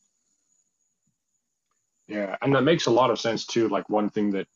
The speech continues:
has kind of been drilled into me that I've, you know, kept hearing is the idea that the internal stimulus is more effective than an external stimulus. And so this sort of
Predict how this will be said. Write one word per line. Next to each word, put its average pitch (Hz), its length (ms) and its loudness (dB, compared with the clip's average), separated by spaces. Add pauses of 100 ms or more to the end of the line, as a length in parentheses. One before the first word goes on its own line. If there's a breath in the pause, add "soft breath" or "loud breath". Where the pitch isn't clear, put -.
(360)
has 101 180 -8
kind 98 200 -8
of 92 180 -10 (360)
been 95 220 -8
drilled 95 320 -6
into 95 200 -8
me 92 180 -10
that 90 120 -6
I've, 90 120 -8 (300)
you 95 80 -6
know, 90 60 -4
kept - 260 -6
hearing 101 320 2 (720)
is 113 160 4
the 113 140 4
idea 107 340 4
that 101 180 0 (260)
the 104 160 0
internal 107 440 2
stimulus 98 540 -2
is 98 140 -10
more 98 200 -2
effective 95 360 -6
than 90 100 -6
an 98 80 -4
external 101 360 -4
stimulus. 120 600 -2 (580)
And 107 160 2
so 107 380 4 (180)
this 107 160 2
sort 123 320 4
of 110 180 4